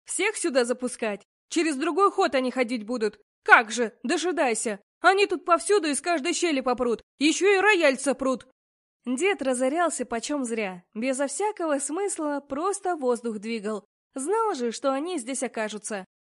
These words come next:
Это я про цыган. Как вернулась из своей трёхдневной отсидки в замке, на заимке,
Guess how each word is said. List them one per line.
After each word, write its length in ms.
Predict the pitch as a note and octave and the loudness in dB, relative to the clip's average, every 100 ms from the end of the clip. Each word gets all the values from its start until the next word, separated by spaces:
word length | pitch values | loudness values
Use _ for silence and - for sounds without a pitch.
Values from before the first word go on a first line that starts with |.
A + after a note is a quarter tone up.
| _ _ _ | _ _ _
Это 180 | C4+ C4+ | -6 -4
я 160 | A#3+ | -6
про 160 | A3+ A3+ | -6 -6
цыган. 400 | - G3+ F#3+ F3 _ _ _ _ _ _ _ _ | -6 -6 -10 -12 _ _ _ _ _ _ _ _
Как 240 | F4+ F#4+ | -4 -2
вернулась 580 | C#4+ D4+ D#4 G#4 F#4 C4 | 0 0 2 0 0 -2
из 120 | C4 | -6
своей 300 | - C4+ C4+ | -2 0 0
трёхдневной 720 | B3 C4 A3 B3+ C#4 A3+ A3 A#3 | 0 -2 -2 -2 -2 -2 -2 -4
отсидки 440 | - G#4 G#4 C4 | -2 -2 -2 -6
в 60 | G#3 | -2
замке, 600 | B3 A3+ G#3+ G#3+ F#3 - _ A#3+ | -2 -2 -4 -8 -10 -14 _ -14
на 260 | A#3 B3+ | -4 -2
заимке, 580 | B3 C4 G#3 G3 G#3 | 2 0 0 -6 -10